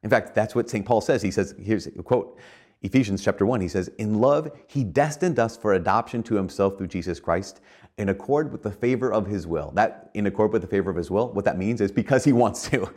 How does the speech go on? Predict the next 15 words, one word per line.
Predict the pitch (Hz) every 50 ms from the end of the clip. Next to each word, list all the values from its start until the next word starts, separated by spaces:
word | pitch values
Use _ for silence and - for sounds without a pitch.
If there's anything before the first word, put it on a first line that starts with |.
| 160 185
<laughs> | 175 -
That's | - 127 - -
it. | 147 113 - - - - - -
Not | 120 151 151
because | 202 190 - 180 160 127
we're | 117 117 120 92
awesome, | 95 101 117 - - 113 113
not | 123 139 -
because | 151 - - 131 113 92
you're | 104 101
amazing, | 95 95 101 110 110 131 135 135 - - - - - - _ _
but | 139 127
because | - 131 131 - 120 120 120 110 98 - - - - - _ _ _ _ _ _ _ _ _ _ _ _ _ _ _
he | _ _ 151 190 175
is. | 92 73 - 98 - - - -